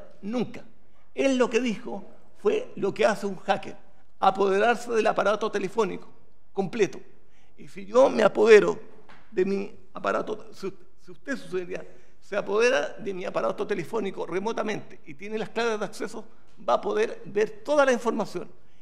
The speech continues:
incluso los WhatsApp. Pero no es que usted desencripte el teléfono, las conversaciones de WhatsApp, sino que solo va a operarlo de forma remota.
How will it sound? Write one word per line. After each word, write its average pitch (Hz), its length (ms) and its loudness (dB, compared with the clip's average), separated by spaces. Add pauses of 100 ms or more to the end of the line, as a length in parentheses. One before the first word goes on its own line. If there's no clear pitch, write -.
incluso 262 380 -4
los 254 160 6
WhatsApp. 196 400 0 (560)
Pero 220 200 4
no 240 120 8
es 254 80 4
que - 120 -6
usted 247 520 -2
desencripte 196 880 2
el 156 100 0
teléfono, - 420 2 (920)
las 185 180 2
conversaciones 190 500 2
de 208 60 4
WhatsApp, 190 340 2 (320)
sino 214 260 0
que 196 120 0
solo - 500 6 (500)
va - 120 10
a - 180 2
operarlo 214 480 6
de - 60 -4
forma 220 240 0
remota. 247 440 0